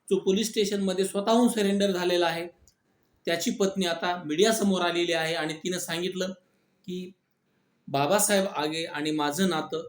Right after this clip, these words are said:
हे भावा बहिणीप्रमाणे होतं. म्हणजे असं कुठल्याही प्रकारचं काहीही नाही, असं तिनं मीडियासमोर या ठिकाणी येऊन सांगितलेलं आहे. इतकंच नाही, तर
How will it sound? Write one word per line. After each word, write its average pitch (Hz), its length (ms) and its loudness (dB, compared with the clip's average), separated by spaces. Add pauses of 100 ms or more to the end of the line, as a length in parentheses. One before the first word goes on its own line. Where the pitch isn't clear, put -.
(140)
हे 170 60 -12
भावा 170 340 -2
बहिणीप्रमाणे 180 800 0
होतं. - 260 -12 (600)
म्हणजे 196 340 2 (1160)
असं 156 160 -4
कुठल्याही 208 520 2
प्रकारचं 196 520 0
काहीही 208 580 2
नाही, 160 320 0 (260)
असं 160 200 -4
तिनं 180 360 -4 (380)
मीडियासमोर 196 640 2 (360)
या 160 100 -2
ठिकाणी 170 360 -4 (100)
येऊन 214 240 6
सांगितलेलं 165 520 -2
आहे. 143 220 -2 (360)
इतकंच 277 460 4
नाही, 180 240 2 (720)
तर 196 200 0